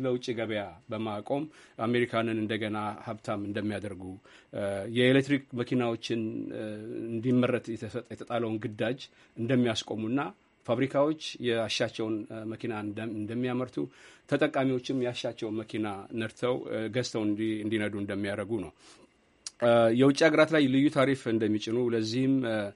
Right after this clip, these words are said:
ታሪፍን በ-፣ የውጭ ሀገራትን ታሪፍ የሚሰበስብ መስሪያ ቤት ለብቻ እንደሚያቋቁሙ፣ እ፣ ተናግረዋል። የመንግስት ቢሮን ብክነትን ለማስቆም እንደምታውቂው በኢላን መስክና በቪቬክ የሚመራ፣ እ፣ እ፣ ቡድን አለ።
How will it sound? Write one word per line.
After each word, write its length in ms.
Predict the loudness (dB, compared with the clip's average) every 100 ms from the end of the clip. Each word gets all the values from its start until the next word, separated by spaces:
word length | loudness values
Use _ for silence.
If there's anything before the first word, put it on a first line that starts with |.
| -14 -20 _
ታሪፍን 380 | 0 2 2 0
በ-፣ 140 | 0 0 0 -2
የውጭ 220 | -2 -2 -2
ሀገራትን 440 | 0 0 0 -2 -2 -4
ታሪፍ 320 | -2 -2 -2
የሚሰበስብ 640 | -2 -4 0 0 0 -4 -4
መስሪያ 280 | -6 -2 0
ቤት 160 | 0 -2
ለብቻ 260 | -6 -6 -6
እንደሚያቋቁሙ፣ 640 | -6 -4 -2 -2 -4 -6 -6 -8 -12 -20 -12
እ፣ 100 | -4 0 0
ተናግረዋል። 540 | 0 0 0 2 2 2
የመንግስት 540 | 4 6 6 6 4 0
ቢሮን 340 | 0 2 2 0 -4 -6 -8
ብክነትን 480 | -6 -2 0 0 0
ለማስቆም 500 | -2 -2 -4 -4 -4 -4 -12 -8
እንደምታውቂው 640 | 0 2 2 2 0 2 0 -2
በኢላን 440 | -4 -2 -2 -2
መስክና 400 | -4 -6 -6 -4 -4 -4 -8
በቪቬክ 460 | -8 -4 -2 -2
የሚመራ፣ 420 | -4 -4 -2 -2 -2 -4 -8 -20 -20 -4
እ፣ 120 | 0 2 2 0 -2 -4 -6
እ፣ 120 | -6 -6 -8 -12 -14 -14 -14 -14 -18 -10
ቡድን 320 | -4 2 2
አለ። 240 | 2 2